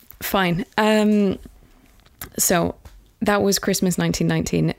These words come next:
Nine, in nineteen twenty, at some point, um, perhaps in part because of her new bond with her brothers, Ingeborgi decides, um, that she and her husband, uh, should move closer. They end up moving to Halden. I don't know.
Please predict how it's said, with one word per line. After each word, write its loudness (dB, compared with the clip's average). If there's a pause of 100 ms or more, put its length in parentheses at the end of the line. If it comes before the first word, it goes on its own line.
(160)
Nine, 0
in 4
nineteen 2
twenty, -2
at -4
some 0
point, 0 (340)
um, 0
perhaps -2
in 0
part -2
because -2
of -4
her -2
new 2
bond -2
with -4
her -4
brothers, 0
Ingeborgi 0
decides, -2
um, 0
that -2
she -2
and 0
her 0
husband, -2
uh, -2
should -8
move -4
closer. -2
They -2
end 0
up -2
moving 0
to -2
Halden. -2 (920)
I -8
don't -6
know. -2